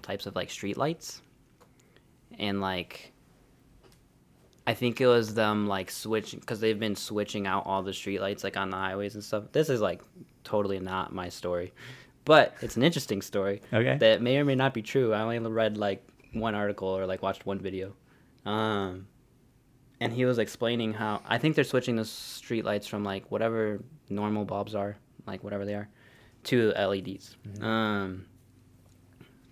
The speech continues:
Speaker 1: and it's, like, it had to do with, like, I think the airplanes. Like, for some reason, like, all the lights, like, it was some chemical thing from the old school, like, bulbs kept, like, emitting something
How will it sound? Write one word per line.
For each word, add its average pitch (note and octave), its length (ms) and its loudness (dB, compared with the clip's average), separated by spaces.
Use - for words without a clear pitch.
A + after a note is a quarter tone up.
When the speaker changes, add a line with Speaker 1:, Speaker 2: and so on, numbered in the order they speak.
Speaker 1:
and B2 140 4
it's, A#2 160 -2
like, A2 280 2
it A#2 100 0
had A2+ 300 4
to G#2 60 -6
do G#2 440 -2
with, G2+ 420 -2
like, G2+ 200 -2
I G2+ 100 -2
think G2+ 260 -6
the - 140 -6
airplanes. G2 720 -8
Like, F#2+ 280 -2
for - 200 -6
some G2+ 280 -4
reason, F#2+ 280 -8
like, F2 240 -12
all F#2+ 300 -2
the F#2 160 -8
lights, F2+ 320 -8
like, F2+ 200 -8
it G#2+ 80 -2
was B2 100 -4
some A2+ 160 -2
chemical G#2+ 420 -6
thing C3+ 300 -6
from G#2+ 280 -2
the G#2 80 0
old A2+ 280 0
school, A#2+ 420 -4
like, A#2 200 -4
bulbs A#2+ 440 0
kept, - 200 -6
like, G#2 120 -4
emitting G2+ 480 -2
something G#2+ 500 -6